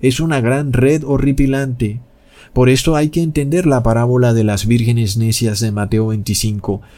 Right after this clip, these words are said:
porque este problema de disrupción de la cadena de suministro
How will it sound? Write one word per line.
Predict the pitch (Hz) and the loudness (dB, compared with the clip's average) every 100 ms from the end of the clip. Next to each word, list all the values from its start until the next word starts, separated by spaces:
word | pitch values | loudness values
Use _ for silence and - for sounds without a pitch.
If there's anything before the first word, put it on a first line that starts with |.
| - - | -14 0
porque | 127 123 123 107 - _ - - | 0 2 0 -2 -10 _ -20 -8
este | - 170 - 175 | -2 -2 0 0
problema | - 151 143 165 139 123 | 2 2 4 2 0 0
de | 117 110 | 0 2
disrupción | 143 170 - 170 123 - 135 135 | 2 2 0 0 0 0 0 0
de | 127 | 0
la | 117 151 | 0 -2
cadena | 147 143 139 127 117 113 113 - _ - | -4 -4 -4 -4 -4 -4 -8 -12 _ -4
de | 117 104 | 0 0
suministro | - 190 185 165 135 120 - 113 110 | 2 0 2 0 0 -2 -2 -2 -2